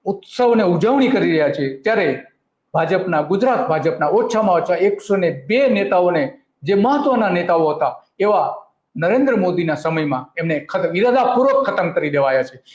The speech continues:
એ કયા કયા નેતાઓ છે, એ આપણે, એ પણ આપણે જોઈશું, એના નામ સાથે જોઈશું, એના ફોટોગ્રાફ સાથે પણ જોઈશું. પરંતુ એ પહેલા કેશુભાઈ પટેલે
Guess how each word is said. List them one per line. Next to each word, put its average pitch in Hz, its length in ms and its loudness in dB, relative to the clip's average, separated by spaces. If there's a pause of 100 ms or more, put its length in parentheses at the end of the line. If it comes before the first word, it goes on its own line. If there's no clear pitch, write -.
(140)
એ 208 80 0
કયા 208 260 0
કયા 240 200 0
નેતાઓ 226 400 2
છે, 233 120 0
એ 202 80 4
આપણે, 208 520 0
એ 202 40 2
પણ 202 320 0
આપણે 185 200 -2
જોઈશું, 185 320 2
એના 202 120 2
નામ 170 260 0
સાથે 190 260 0
જોઈશું, 202 320 -2
એના 185 100 2
ફોટોગ્રાફ 170 500 -2
સાથે 180 200 -2
પણ 202 180 -4
જોઈશું. 220 380 0 (560)
પરંતુ 262 340 2
એ 220 200 2
પહેલા 196 380 0 (1120)
કેશુભાઈ 277 460 2 (100)
પટેલે 139 580 -2